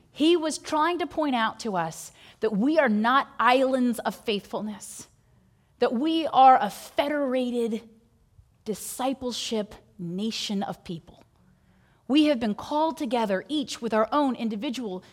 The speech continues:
strengths, graces, and talents. And because of that, we make each other better. We are not all meant to be the same. If we were meant to be the same,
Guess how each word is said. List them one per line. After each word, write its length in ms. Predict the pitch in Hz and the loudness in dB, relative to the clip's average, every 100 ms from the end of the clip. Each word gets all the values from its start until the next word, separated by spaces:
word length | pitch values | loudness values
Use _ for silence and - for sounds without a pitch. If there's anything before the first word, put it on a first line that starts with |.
| _ | _
strengths, 840 | - - - 285 254 - - - - _ _ _ - | -8 -8 -4 -2 -2 -4 -14 -20 -20 _ _ _ -6
graces, 500 | 240 277 - 190 160 | -2 -2 -2 -8 -8
and 140 | 160 | -10
talents. 680 | - 269 262 - - - - _ _ _ _ _ _ | -8 -6 -6 -8 -18 -20 -20 _ _ _ _ _ _
And 160 | - 254 | 2 2
because 500 | 285 - - 440 370 | 2 -2 4 4 4
of 200 | 285 208 | 2 2
that, 320 | 208 180 - - - | 2 0 -2 -8 -6
we 260 | 214 320 320 | 0 0 2
make 460 | 269 320 359 - | 2 4 2 0
each 240 | 294 294 - | -6 -4 0
other 380 | 254 247 226 - - - | 2 2 0 -4 -18 -14
better. 640 | 165 151 262 226 156 92 - _ _ _ _ _ _ _ _ _ _ _ - | -12 2 8 8 6 -6 -16 _ _ _ _ _ _ _ _ _ _ _ 0
We 160 | 311 | 4
are 80 | 349 | 4
not 220 | 262 294 | 6 6
all 140 | 285 269 | 6 4
meant 220 | 262 285 | 2 -2
to 100 | 208 | -6
be 320 | 185 269 170 208 | -4 -4 -4 -6
the 220 | 175 170 | -4 -4
same. 560 | - 185 220 - - - _ _ _ _ _ _ _ | -6 -8 -8 -10 -18 -20 _ _ _ _ _ _ _
If 140 | 226 233 | -4 -2
we 100 | 269 | 2
were 240 | 269 381 | 6 6
meant 260 | 359 277 - | 6 0 -4
to 60 | 196 | -6
be 160 | 190 | -4
the 120 | 175 | -4
same, 360 | 170 175 156 | -6 -6 -6